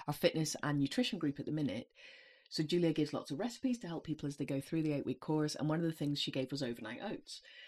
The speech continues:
And one of the ladies in the group,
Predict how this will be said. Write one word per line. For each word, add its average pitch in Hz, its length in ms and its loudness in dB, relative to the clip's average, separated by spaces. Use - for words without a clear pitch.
And 160 680 2
one 170 280 2
of 185 220 -2
the 160 220 2
ladies 180 500 2
in 143 60 0
the 131 60 0
group, 135 480 -4